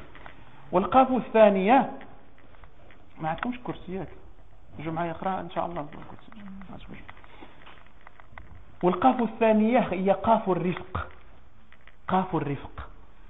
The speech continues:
الرفق شنو هي؟ قال النبي صلى الله عليه وسلم: "ما كان الرفق في شيء إلا زانه"، بمعنى زينه. "ما كان الرفق في شيء إلا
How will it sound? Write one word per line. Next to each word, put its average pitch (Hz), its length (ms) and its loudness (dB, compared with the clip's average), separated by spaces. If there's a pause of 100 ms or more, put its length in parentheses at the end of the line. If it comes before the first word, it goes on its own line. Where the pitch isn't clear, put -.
(120)
الرفق 175 300 2
شنو 202 220 4
هي؟ 151 220 2 (400)
قال 170 120 6
النبي 175 180 2
صلى 160 120 4
الله 156 100 -2
عليه 170 60 -2
وسلم: 202 200 2 (540)
"ما 175 520 8
كان 185 600 8
الرفق 175 720 2
في 180 140 0
شيء 180 640 4 (460)
إلا 160 400 4
زانه"، 143 720 4
بمعنى 151 340 0
زينه. 139 460 0 (960)
"ما 156 180 8
كان 226 300 6
الرفق 180 540 2
في 160 100 2
شيء 202 560 4 (500)
إلا 220 640 6